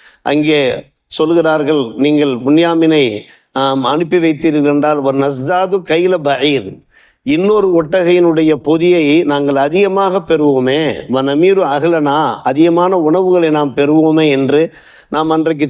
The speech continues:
சொன்னோமே. ஒவ்வொருவருக்கும் ஒவ்வொரு ஒட்டகையினுடைய பொதி தரப்பட்டது. ஒ-, ஒரு ஒட்டகை எந்த அளவுக்கு உணவுப் பொருளை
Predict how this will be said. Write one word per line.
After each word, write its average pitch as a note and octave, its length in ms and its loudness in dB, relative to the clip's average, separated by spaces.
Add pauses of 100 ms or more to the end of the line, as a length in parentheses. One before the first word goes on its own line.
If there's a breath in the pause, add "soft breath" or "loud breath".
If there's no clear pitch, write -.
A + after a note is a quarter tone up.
(120)
சொன்னோமே. E3 440 2
ஒவ்வொருவருக்கும் F3 840 0
ஒவ்வொரு D#3 540 0
ஒட்டகையினுடைய E3 600 0
பொதி D#3 320 0
தரப்பட்டது. A#2+ 720 -4 (580 soft breath)
ஒ-, C#3+ 260 0
ஒரு D3 340 0
ஒட்டகை F3+ 380 -2
எந்த E3 240 2
அளவுக்கு F3 520 0
உணவுப் E3+ 380 0
பொருளை D#3+ 360 0